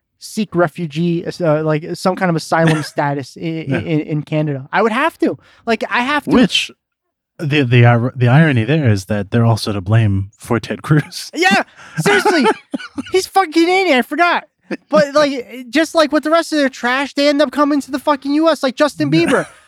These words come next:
Speaker 1: That's what happens. They don't like it. They're
Speaker 2: That's
Speaker 1: like,
Speaker 2: right.
Speaker 1: "Get the fuck out of our country, eh?"
Speaker 2: Yeah.
Speaker 1: And then they come to the U S and then they buy Lamborghinis and crash them and then complain. You know, like, I just
Speaker 2: <laughs>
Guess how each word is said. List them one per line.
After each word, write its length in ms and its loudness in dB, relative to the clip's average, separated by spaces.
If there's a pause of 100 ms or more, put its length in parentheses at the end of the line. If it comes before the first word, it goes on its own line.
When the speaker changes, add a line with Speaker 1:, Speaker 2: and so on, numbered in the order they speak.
Speaker 1:
That's 140 -8
what 120 4
happens. 400 -2
They 120 0
don't 180 2
like 240 2
it. 100 -2
They're 100 2
Speaker 2:
That's 60 2
Speaker 1:
like, 120 4
Speaker 2:
right. 40 -4
Speaker 1:
"Get 140 -2
the 100 2
fuck 320 0
out 140 2
of 80 0
our 80 2
country, 400 -2
eh?" 140 2 (300)
Speaker 2:
Yeah. 100 2
Speaker 1:
And 100 4
then 100 4
they 100 2
come 200 0
to 140 -10
the 80 0
U 180 4
S 260 0
and 100 0
then 100 2
they 80 2
buy 160 0
Lamborghinis 580 0
and 100 -2
crash 300 -4
them 140 0
and 40 2
then 60 0
complain. 580 -4 (480)
You 80 -6
know, 320 -2
like, 260 0 (920)
I 140 -6
just 300 -4
Speaker 2:
<laughs> 60 -10